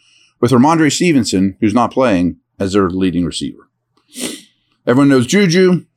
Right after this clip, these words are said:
Juju and Tyquan Thornton played every snap last week when New England was in their eleven personnel.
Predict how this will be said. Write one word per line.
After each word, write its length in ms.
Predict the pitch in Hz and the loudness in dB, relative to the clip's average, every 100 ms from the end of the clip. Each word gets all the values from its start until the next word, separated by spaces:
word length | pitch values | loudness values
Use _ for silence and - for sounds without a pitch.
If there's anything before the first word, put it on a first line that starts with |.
| _ | _
Juju 380 | 165 185 165 175 | -2 0 2 2
and 100 | 160 | 2
Tyquan 480 | 170 147 156 143 - | 0 0 0 0 0
Thornton 380 | 143 135 131 | 2 2 0
played 240 | 120 127 117 | 0 0 0
every 200 | 117 117 | 0 -2
snap 380 | - 127 120 117 | -2 -2 -2 -2
last 260 | 117 - | -2 -2
week 260 | 120 117 117 | 0 0 0
when 160 | 104 101 | 0 2
New 100 | 107 | 2
England 300 | 107 107 104 | 2 0 0
was 100 | 104 | 0
in 100 | 101 | 0
their 140 | 90 | 0
eleven 480 | 87 90 123 165 156 | 0 0 0 0 0
personnel. 640 | 165 156 156 151 156 156 | 0 0 0 0 0 -4